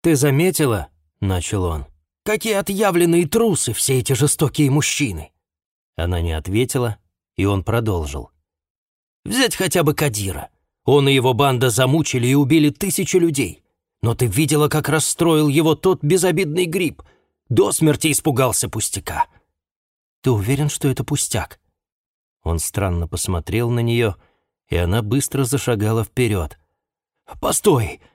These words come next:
попросил он, слегка запыхавшись. Он пошел быстрее и догнал ее. "Я кое-что скажу тебе, ты должна это запомнить.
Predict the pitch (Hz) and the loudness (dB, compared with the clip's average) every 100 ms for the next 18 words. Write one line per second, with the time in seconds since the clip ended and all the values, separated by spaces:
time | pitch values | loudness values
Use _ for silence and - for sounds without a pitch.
0 | _ _ _ _ - 78 95 - 127 107 | _ _ _ _ -10 -4 -2 -2 0 2
1 | 113 113 - - - 120 - 104 98 98 | 2 0 -4 -10 -2 -2 0 -2 -2 -2
2 | - - 104 82 - 87 - _ - _ | -4 -2 -2 -2 -4 -6 -8 _ -20 _
3 | _ _ _ _ _ - 85 82 - 90 | _ _ _ _ _ -2 -2 -2 -2 -2
4 | 73 82 - 92 98 104 98 104 82 73 | -2 -4 -2 0 0 0 -2 -2 -2 -4
5 | 71 65 _ _ _ _ _ _ _ _ | -6 -10 _ _ _ _ _ _ _ _
6 | 127 190 143 - 190 165 - 170 156 - | -2 0 0 0 0 0 2 2 2 2
7 | 180 143 190 143 95 76 - 127 117 117 | 0 2 0 -2 -6 -10 -4 -2 0 0
8 | 107 123 117 127 113 120 117 82 73 - | 0 0 2 0 0 0 0 -2 -6 -12